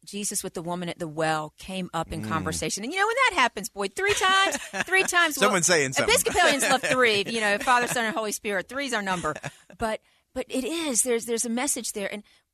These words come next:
Speaker 1: and, and Jesus sat and listened with this woman in the heat of the day. So
Speaker 2: Mm.
Speaker 1: I'm thinking about, you know,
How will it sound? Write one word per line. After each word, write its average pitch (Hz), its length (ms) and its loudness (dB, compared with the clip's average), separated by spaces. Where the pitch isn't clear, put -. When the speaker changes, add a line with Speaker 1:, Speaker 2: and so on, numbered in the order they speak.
Speaker 1:
and, 247 200 -12
and 277 120 -4
Jesus 370 340 -2
sat 233 360 -8
and 262 180 -12
listened 269 500 -12
with 190 160 -10
this 175 240 -6
woman 160 280 -6
in 381 180 2
the 330 80 0
heat 330 420 -6
of 233 120 -4
the 233 80 -4
day. 240 280 -2
So 302 240 -4
Speaker 2:
Mm. - 40 -12
Speaker 1:
I'm 320 200 -2
thinking 294 320 -6
about, 208 280 -4
you 226 100 -10
know, 196 200 -4